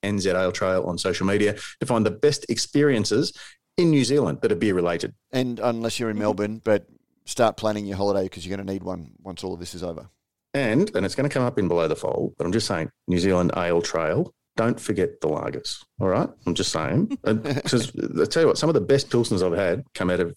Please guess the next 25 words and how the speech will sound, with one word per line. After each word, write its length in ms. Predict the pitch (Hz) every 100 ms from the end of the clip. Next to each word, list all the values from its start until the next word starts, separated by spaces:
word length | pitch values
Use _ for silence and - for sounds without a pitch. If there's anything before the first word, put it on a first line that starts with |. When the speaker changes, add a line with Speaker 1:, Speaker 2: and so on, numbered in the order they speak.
| -
Speaker 1:
New 120 | 98
Zealand. 300 | 92 98 85
And 100 | 87
if 120 | 90 95
you 80 |
like 200 | 117 180 -
that 200 | 104 -
New 280 | 185 113 104
World 360 | 98 95 90 101 110 - -
kind 180 | 92
of, 260 | 85 78 -
uh, 180 | 87 80
hop 200 | 98 -
character 380 | 95 87 85 90
in 100 | 87
your 160 | 85
Pilsner, 480 | - 101 90 - 139 - - - - -
um, 340 | 95 92 90 80
get 140 | 104
amongst 280 | 85 85 -
it. 160 | - - -
Uh, 120 | 101
beer 440 | 92 127 120 101 - _ _ _ _ _ _ - -
from, 280 | 120 107
um, 440 | 98 95 95 92